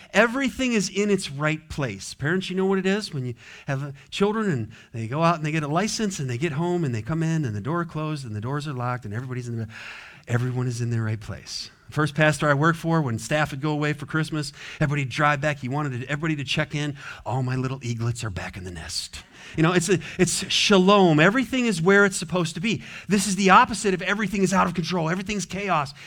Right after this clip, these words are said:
This is why in our homes is there shalom. Is everything where it should be? It's the idea of get up, make your bed, put everything, the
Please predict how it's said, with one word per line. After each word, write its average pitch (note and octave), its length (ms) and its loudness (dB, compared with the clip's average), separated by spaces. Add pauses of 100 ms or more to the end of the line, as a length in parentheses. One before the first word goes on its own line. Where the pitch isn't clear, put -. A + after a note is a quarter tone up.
(260)
This F#3+ 160 0
is G3 140 -2
why G#3 500 2 (220)
in F#3+ 140 6
our F3+ 340 2
homes F#3+ 600 0
is E3 180 -4
there F3 320 0 (240)
shalom. E3 960 0 (220)
Is D#3+ 200 0
everything A3+ 640 2
where G#3 240 6
it G#3 140 2
should E3+ 320 -4
be? D3 560 -2 (1000)
It's F#3 120 2
the G#3+ 100 8
idea A3 300 6
of E3+ 240 2
get F3+ 120 4
up, G#3+ 200 2
make F#3 200 0
your G3 120 4
bed, F#3+ 400 2
put G3 160 2
everything, G#3 640 2 (300)
the F#3 140 0